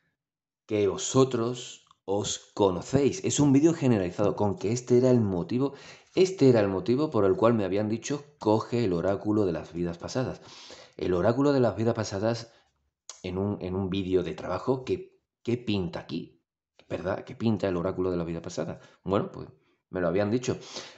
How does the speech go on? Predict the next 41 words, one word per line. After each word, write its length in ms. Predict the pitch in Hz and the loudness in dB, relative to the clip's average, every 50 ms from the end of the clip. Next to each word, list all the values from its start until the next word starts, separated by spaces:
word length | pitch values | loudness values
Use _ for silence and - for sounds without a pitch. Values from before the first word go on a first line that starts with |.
| _ | _
Así 320 | - 98 - - 135 127 131 | -6 -6 -4 -2 -4 0 2
que 240 | 143 131 - - 90 | 2 2 2 2 2
vosotros 840 | 98 120 117 - - 123 98 90 - - 78 73 - - - - _ _ | 2 2 2 2 0 0 -2 -2 -6 -10 -10 -10 -12 -14 -16 -20 _ _
y, 120 | - 117 123 | -4 -2 0
lo 120 | 113 104 | 0 0
que, 280 | - 101 95 95 92 - | -2 -4 -6 -6 -8 -8
y 40 | - | -6
los 200 | 95 98 95 - | -6 -4 -6 -4
que, 120 | - 95 95 | -4 -4 -4
y 140 | - - | -2 -2
las 120 | 87 95 - | -4 -4 -4
personas 320 | - - - 135 165 165 | -6 -2 0 2 2 2
que 80 | - 160 | 2 2
han 60 | 147 | 2
elegido 280 | 135 120 - 120 104 95 | 2 2 2 2 2 2
la 120 | 85 80 | 2 2
primera 260 | 76 82 87 107 113 123 | 0 -2 0 2 4 2
opción, 340 | 123 127 - 120 147 180 - - - _ _ _ _ _ _ _ _ _ _ _ _ _ _ _ _ _ _ | 2 2 0 -2 -2 -2 -6 -14 -20 _ _ _ _ _ _ _ _ _ _ _ _ _ _ _ _ _ _
os 240 | - 113 120 113 - | 2 2 2 2 0
conocéis 880 | - - 147 107 98 92 92 - - 120 127 147 151 165 170 - - | -2 0 0 0 2 0 -2 -2 0 0 0 -2 -2 -6 -10 -12 -6
de 180 | 107 110 104 95 | -2 0 0 0
vidas 380 | 98 117 123 147 151 - - | 0 -2 -2 -2 -4 -4 -4
anteriores, 800 | 117 110 101 92 85 85 - 104 127 151 - 90 82 85 - - 85 | -4 -4 -4 -4 -4 -4 -4 -4 -2 -2 -2 -4 -4 -6 -8 -8 -2
de 120 | 90 107 | 0 0
este 260 | 127 127 - - 147 | 0 0 0 -2 -2
periodo, 580 | - - 101 87 82 76 67 71 65 - - _ _ _ _ _ _ _ _ - | 0 0 -2 -2 -2 -4 -6 -8 -12 -14 -20 _ _ _ _ _ _ _ _ -12
¿eh? 80 | 53 - | -10 -8
En 80 | - | -6
el 60 | 90 | -6
mismo 260 | 90 98 107 113 120 113 | -4 -2 0 0 0 2
periodo 260 | 107 107 113 110 107 | 2 2 2 2 0
que 60 | 107 | 0
he 20 | 110 | -4
explicado 600 | - - 98 90 87 - 98 98 104 101 101 - - - - - _ _ _ _ _ | -6 -6 -8 -8 -4 -4 -4 -4 -4 -6 -8 -12 -20 -20 -20 -20 _ _ _ _ _
en 100 | - 95 | -6 -4
la 80 | 101 92 | -4 -4
primera 260 | 95 95 92 90 87 | -4 -4 -2 -2 -4
opción, 400 | 85 - - 120 - - - - _ | -4 -2 -2 -4 -4 -4 -8 -14 _
pues 160 | - 80 76 | -10 -8 -8
ya 80 | 85 | -8
sabéis, 340 | 85 - 82 90 95 90 - | -8 -6 -4 -2 -2 -4 -4